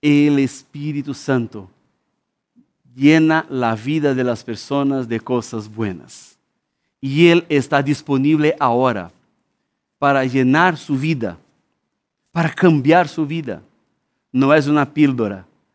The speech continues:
no es una medicina, es un cambio interior,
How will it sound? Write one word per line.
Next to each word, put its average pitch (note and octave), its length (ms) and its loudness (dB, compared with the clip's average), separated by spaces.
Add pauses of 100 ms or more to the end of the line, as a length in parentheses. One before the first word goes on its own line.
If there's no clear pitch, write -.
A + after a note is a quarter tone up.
(160)
no C3 220 2
es D#3 160 2
una D#3+ 180 2
medicina, C3+ 760 -2 (540)
es C3+ 200 -4
un C3+ 120 0
cambio C#3 440 2
interior, A#2 640 -2